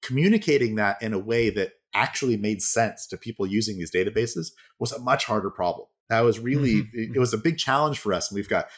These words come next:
Speaker 1: these huge internal documents that have a bajillion revisions now about talking about it ad nauseum, which is great. 'Cause what that does is it forces them to really think about this stuff with the implementations. Like, "Okay, why,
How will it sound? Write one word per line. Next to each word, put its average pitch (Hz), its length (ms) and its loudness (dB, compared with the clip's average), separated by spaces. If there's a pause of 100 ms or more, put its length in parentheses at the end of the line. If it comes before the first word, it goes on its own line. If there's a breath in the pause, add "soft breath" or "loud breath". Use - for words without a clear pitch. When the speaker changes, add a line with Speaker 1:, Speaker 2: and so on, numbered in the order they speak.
(140 loud breath)
Speaker 1:
these - 160 -6
huge 104 300 -2
internal 87 360 -8
documents 92 400 -4
that 104 240 -12
have 85 180 -8
a 92 80 -2
bajillion 98 520 -2
revisions 90 420 -8
now 85 160 0
about 90 240 -8
talking 95 320 -6
about 82 240 -6
it - 80 -12 (100)
ad 92 140 -6
nauseum, 90 440 -8 (360 loud breath)
which 160 180 -4
is 190 80 2
great. 240 320 -2 (140)
'Cause 135 160 0
what 151 140 -2
that 143 200 -4
does 233 320 -2
is 110 160 -6
it 123 100 -12
forces 139 500 -2
them 113 440 0 (300)
to 139 100 -2
really 107 380 -4
think - 240 -4
about 90 260 -4
this - 180 -2
stuff 95 400 2 (520)
with 160 180 2
the 151 120 -2
implementations. 110 880 -4
Like, 87 180 -18
"Okay, 92 460 0 (640)
why, 120 800 4